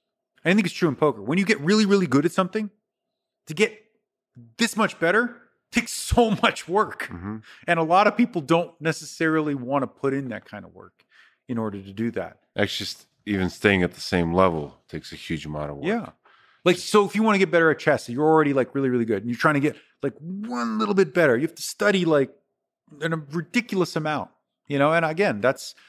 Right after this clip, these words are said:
Speaker 1: once you've already had, I think the toughest thing for anybody, once you've tasted success
Speaker 2: Mm-hmm.
Speaker 1: and you've already achieved it, staying hungry,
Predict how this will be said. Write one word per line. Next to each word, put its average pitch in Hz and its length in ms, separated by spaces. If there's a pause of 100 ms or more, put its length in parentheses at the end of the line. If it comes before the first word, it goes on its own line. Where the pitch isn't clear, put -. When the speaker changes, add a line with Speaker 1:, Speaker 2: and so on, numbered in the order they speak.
(200)
Speaker 1:
once 208 300
you've 208 140
already 175 260
had, 139 240 (360)
I 160 80
think 233 140
the 233 60
toughest 151 360
thing 139 120
for 117 160
anybody, 139 420 (240)
once 131 240
you've 160 140
tasted 127 400
success 123 540 (200)
Speaker 2:
Mm-hmm. 101 220
Speaker 1:
and 131 100
you've 123 160
already 123 280
achieved 127 580
it, 170 120 (560)
staying 156 500
hungry, 107 480